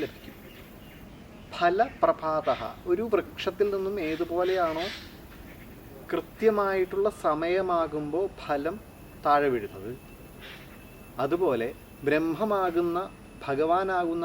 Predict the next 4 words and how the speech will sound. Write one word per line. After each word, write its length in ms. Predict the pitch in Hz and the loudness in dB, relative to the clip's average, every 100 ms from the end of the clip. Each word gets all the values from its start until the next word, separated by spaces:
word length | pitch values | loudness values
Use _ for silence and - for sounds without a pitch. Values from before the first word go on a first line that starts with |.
| 165 | 0
ആ 20 | 170 | 0
വൃക്ഷത്തെ 580 | 165 - - 143 - 143 190 - - 127 | -2 -4 -6 -4 -4 -4 -6 -16 -10 -4
ആശ്രയിച്ചാൽ 640 | 135 135 131 123 120 120 135 185 - - - - - 143 | -2 -2 -2 -2 0 -2 -2 -4 -14 -20 -20 -20 -8 -4
നിസ്സ-, 440 | 139 - - 156 | -4 -4 -2 -2